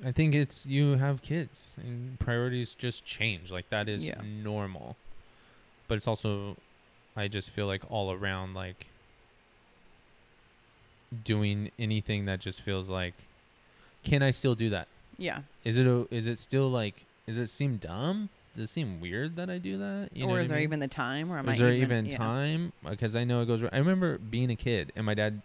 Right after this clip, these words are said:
Speaker 1: said he used to play, like, when I started, like, learning how to play guitar and stuff, and he said,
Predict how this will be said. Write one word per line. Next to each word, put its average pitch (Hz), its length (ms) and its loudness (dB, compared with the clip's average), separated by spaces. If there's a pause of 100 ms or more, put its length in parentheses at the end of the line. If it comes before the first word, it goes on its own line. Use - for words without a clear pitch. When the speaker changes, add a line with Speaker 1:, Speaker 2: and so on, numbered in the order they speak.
Speaker 1:
said 104 440 -2
he 95 400 -6 (680)
used 127 240 4
to 127 60 6
play, 98 320 2
like, 92 260 -2
when 104 180 -2
I 101 80 2
started, 98 340 -2
like, 98 220 -4
learning 98 280 -2
how 95 120 -4
to 92 60 -6
play 98 180 -8
guitar 101 240 -6
and 87 100 -6
stuff, - 260 -8
and 95 120 -6
he 101 100 -4
said, 92 400 -4